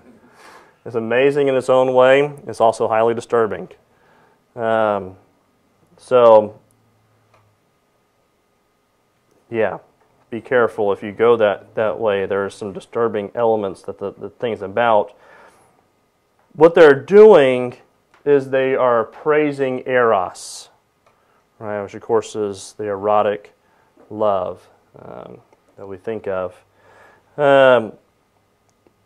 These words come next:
but the point that's gonna be, end up m-, being made, right, is that these other men have this,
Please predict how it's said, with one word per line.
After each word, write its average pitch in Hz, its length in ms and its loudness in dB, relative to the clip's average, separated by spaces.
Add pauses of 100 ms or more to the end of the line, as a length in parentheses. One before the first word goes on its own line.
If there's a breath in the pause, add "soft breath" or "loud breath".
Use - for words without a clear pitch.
but 156 100 -2
the 147 100 4
point 226 540 6
that's 143 240 4
gonna 139 220 0
be, 123 320 -6
end 147 180 2
up 127 240 4
m-, 127 300 -14 (340)
being 127 420 -2
made, 117 580 2
right, 127 280 0
is 117 120 -4
that 120 200 0
these 127 300 -6
other 139 300 2
men 123 440 -4
have 117 280 -6
this, 110 360 -10